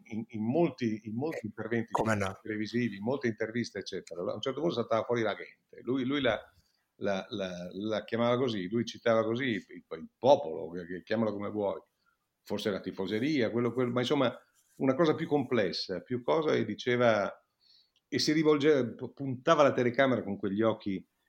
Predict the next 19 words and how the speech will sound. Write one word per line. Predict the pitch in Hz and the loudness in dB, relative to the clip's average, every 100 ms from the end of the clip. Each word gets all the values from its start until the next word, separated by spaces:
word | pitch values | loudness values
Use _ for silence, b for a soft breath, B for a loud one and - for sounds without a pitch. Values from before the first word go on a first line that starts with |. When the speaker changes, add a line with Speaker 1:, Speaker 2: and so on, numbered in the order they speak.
| _ _ _ _ | _ _ _ _
Speaker 1:
eh, | - 90 87 - - | -10 -8 -6 -8 -4
che | 110 | 0
aveva, | 104 120 123 135 135 | 4 6 6 6 4
ehm, | 117 104 104 98 95 90 - - - | 2 0 -2 -4 -6 -10 -12 -14 -10
ed | 113 113 | -4 0
era | 117 | 2
molto, | 117 139 131 - 107 | 2 4 2 0 -2
ma | 104 | -2
molto | 104 107 104 104 101 95 92 85 82 _ _ | -2 -4 -4 -4 -4 -6 -8 -10 -14 _ _
pregnante | 113 110 110 104 92 90 82 85 | -2 -2 -2 -4 -4 -8 -10 -10
sempre | - 95 85 80 82 | -8 -8 -8 -10 -10
quella | 92 87 | -8 -8
sequenza | - 95 104 101 98 - 98 | -10 -12 -8 -8 -8 -8 -8
e | 95 | -4
quello | 101 98 | -6 -6
che | 98 | -6
diceva | 92 - 87 85 | -8 -8 -8 -8
lui. | 80 - _ _ _ _ _ _ _ _ | -10 -20 _ _ _ _ _ _ _ _
E, | 131 120 110 110 110 - - - - - - - - | -2 0 2 0 -2 -8 -12 -16 -16 -18 -20 -20 -20